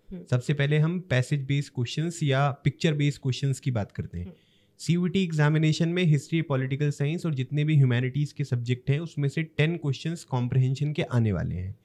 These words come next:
Speaker 2: अब
Speaker 1: ओके।
Speaker 2: उसमें या तो वो रीडिंग कॉम्प्रिहेंशन वाला दे देंगे, लेकिन
Speaker 1: हम्म, हम्म।
Speaker 2: पिछले साल एग्जामिनेशन में ये देखा गया कि उन्होंने पिक्चर्स जो हैं वो यहाँ पर दे दी।
Speaker 1: तो
Speaker 2: और
Speaker 1: ये पिक्चर्स क्या डायरेक्टली एनसीईआरटी बुक से ही आती हैं सर?
Speaker 2: मतलब ये सारी पिक्चर जो हैं वो आपके एनसीईआरटी से ही रिलेटेड
Speaker 1: ओके,
Speaker 2: होंगी।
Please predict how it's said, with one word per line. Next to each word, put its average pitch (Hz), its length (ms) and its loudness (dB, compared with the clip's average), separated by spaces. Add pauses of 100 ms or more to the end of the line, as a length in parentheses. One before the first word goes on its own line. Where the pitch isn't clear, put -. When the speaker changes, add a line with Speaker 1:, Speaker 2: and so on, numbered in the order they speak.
(280)
Speaker 2:
अब 135 100 4
Speaker 1:
ओके। 147 60 8
Speaker 2:
उसमें 165 240 6
या 139 200 8
तो 151 180 4
वो 160 380 6 (260)
रीडिंग 151 320 8
कॉम्प्रिहेंशन 151 640 6
वाला 156 200 4
दे 156 120 2
देंगे, 156 320 0 (400)
लेकिन 151 200 6
Speaker 1:
हम्म, - 0 -
हम्म। 196 100 0
Speaker 2:
पिछले 190 280 8
साल 190 200 6
एग्जामिनेशन 170 640 2
में 180 140 0
ये 170 120 2
देखा 156 260 2
गया 160 180 0
कि 180 120 -2
उन्होंने 165 260 0
पिक्चर्स 165 640 0
जो 139 120 0
हैं 139 120 4
वो 160 120 -2
यहाँ 131 180 0
पर 139 160 -2
दे 104 140 0
दी। 80 200 -6 (280)
Speaker 1:
तो 381 80 -4
Speaker 2:
और 185 160 2
Speaker 1:
ये 320 80 -4
पिक्चर्स 359 480 -10
क्या 381 120 -8
डायरेक्टली 277 480 -6
एनसीईआरटी 233 580 -6
बुक 233 280 -14
से - 140 -8
ही 269 200 -8
आती 277 220 -6
हैं 285 180 -14
सर? 294 180 -14 (640)
Speaker 2:
मतलब 185 240 6
ये 202 120 8
सारी 170 280 4
पिक्चर 180 260 2
जो 175 180 2
हैं 170 80 2
वो 175 100 2
आपके 156 260 0
एनसीईआरटी 143 540 2
से 139 120 0
ही 135 60 4
रिलेटेड 120 380 2
Speaker 1:
ओके, 127 100 2
Speaker 2:
होंगी। 156 240 0